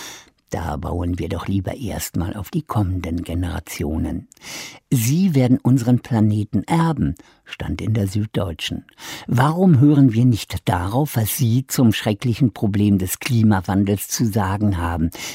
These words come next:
welche Lösungen Sie vorschlagen?, fragte der amerikanische Filmregisseur Francis Ford Coppola im Interview. Wir haben zu lange behauptet, dass den jungen Menschen die Welt gehört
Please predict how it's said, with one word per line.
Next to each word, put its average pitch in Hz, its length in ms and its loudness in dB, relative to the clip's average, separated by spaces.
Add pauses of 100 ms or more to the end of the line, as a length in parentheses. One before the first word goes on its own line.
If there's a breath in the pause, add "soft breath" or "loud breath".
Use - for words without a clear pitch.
welche 139 320 2
Lösungen 117 640 4
Sie 98 200 0
vorschlagen?, 95 840 -2 (420 loud breath)
fragte - 500 -6
der 87 120 -8
amerikanische 90 760 -4
Filmregisseur 87 840 -4
Francis 87 540 -6
Ford 90 300 -6
Coppola 87 480 -6
im 143 200 -2
Interview. 87 680 -4 (520 loud breath)
Wir 113 220 2
haben 104 240 0
zu 180 320 0
lange 139 280 4
behauptet, 113 680 -2
dass 104 160 -4
den 90 180 0
jungen 151 400 6
Menschen 92 400 0
die 120 160 0
Welt 85 260 -4
gehört 143 480 2